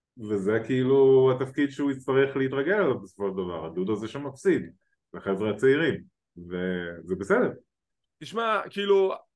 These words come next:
Speaker 2: השמות אומרים שזה כאילו, זה כבר מרקי מאץ', אבל בוא נהיה כנים, זה הרגיש שהקרב הזה בכלל לא עמד באקספק-, באקספקטיישן שרצינו שזה יעמוד בהם. זה, זה טנהאשי ואוקדה,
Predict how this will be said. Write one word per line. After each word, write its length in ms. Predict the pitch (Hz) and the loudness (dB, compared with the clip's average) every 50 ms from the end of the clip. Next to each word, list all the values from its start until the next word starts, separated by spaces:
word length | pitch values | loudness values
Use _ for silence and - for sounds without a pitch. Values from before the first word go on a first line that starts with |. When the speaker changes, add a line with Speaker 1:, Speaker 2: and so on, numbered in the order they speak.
| _ - | _ -14
Speaker 2:
השמות 680 | 170 165 - - 196 190 190 196 220 254 277 277 277 254 | -12 -10 -6 0 0 2 2 4 4 4 4 4 2 0
אומרים 580 | - 220 196 180 185 180 190 214 220 240 226 | -4 -4 -4 0 0 0 0 0 -2 -4 -8
שזה 420 | - - 196 185 190 - 139 139 131 | -4 -2 -2 -2 -2 -4 -8 -12 -12
כאילו, 260 | - 185 185 165 170 | -10 -8 -6 -6 -6
זה 120 | - 156 | -8 -10
כבר 340 | - - 165 190 196 202 190 | -10 -2 0 2 2 2 2
מרקי 500 | 175 170 180 185 180 180 - - 196 180 | 0 0 0 0 0 -4 -6 -10 -8 -6
מאץ', 420 | 165 165 165 175 185 185 180 - | -2 0 0 2 2 0 0 -4
אבל 160 | 165 139 147 139 | -6 -6 -6 -4
בוא 140 | 156 196 | -2 -2
נהיה 120 | 202 208 202 | -2 -2 -2
כנים, 320 | 208 185 175 190 196 190 | -2 -2 -2 -2 -2 -2
זה 120 | 143 147 147 | -4 -6 -8
הרגיש 320 | 139 135 139 214 226 - | -8 -8 -10 -10 -8 -4
שהקרב 400 | 262 214 180 - - 170 175 175 | -4 -4 -4 -2 -2 -2 -2 -2
הזה 160 | 175 151 151 | -2 -4 -4
בכלל 380 | 139 131 131 123 160 160 156 156 | -8 -8 -8 -4 -2 -2 -2 0
לא 220 | 147 147 156 156 | 0 0 0 0
עמד 240 | 151 151 147 147 143 135 | -2 -2 -4 -4 -4 -4
באקספק-, 320 | 143 139 - - - 127 117 120 131 127 123 120 117 - _ _ _ - | -6 -6 -6 -10 -16 -14 -8 -6 -6 -4 -4 -6 -8 -10 _ _ _ -8
באקספקטיישן 640 | - 143 - - 147 - - 156 151 151 123 151 139 | -8 -8 -8 -10 -14 -8 -4 -4 -4 -4 -4 -10 -8
שרצינו 420 | 120 139 127 127 123 156 139 147 | -6 -6 -6 -6 -8 -8 -8 -8
שזה 240 | 135 127 135 110 123 | -8 -8 -8 -8 -6
יעמוד 340 | 117 117 117 117 120 117 117 | -6 -6 -6 -6 -8 -8 -8
בהם. 160 | 113 107 104 | -10 -12 -12
זה, 80 | 98 117 - | -12 -18 -20
זה 140 | 127 113 120 | -18 -18 -10
טנהאשי 540 | 120 - 233 269 233 196 240 233 - 214 202 | -4 -2 0 2 2 2 2 0 -2 -2 -4
ואוקדה, 460 | 185 175 147 - - 196 208 185 165 | -2 -2 -2 -2 -2 0 0 0 0